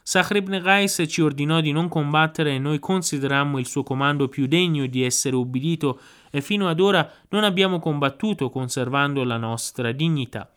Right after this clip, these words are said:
Ora che le cose ci sono messe in questo modo, eh, ti chiediamo di lasciarci del tempo per consigliarci e esprimere il nostro giudizio."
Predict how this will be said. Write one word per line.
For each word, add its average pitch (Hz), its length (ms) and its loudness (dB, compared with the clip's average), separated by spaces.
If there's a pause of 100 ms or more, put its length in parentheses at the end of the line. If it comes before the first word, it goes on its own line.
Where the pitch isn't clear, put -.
(480)
Ora 196 200 4
che 190 100 0
le 156 100 2
cose 170 400 2
ci 147 140 -4
sono 143 300 -2
messe 139 480 -2
in 127 160 -4
questo 139 320 -4
modo, 156 680 0
eh, 127 60 -2
ti 139 120 -10
chiediamo 165 460 0
di 147 80 0
lasciarci 147 600 0
del 131 180 -4
tempo 160 420 -2
per 113 400 -4
consigliarci 131 800 -2
e 120 60 2
esprimere 165 600 -2
il 120 100 0
nostro 120 520 -4
giudizio." 135 640 -2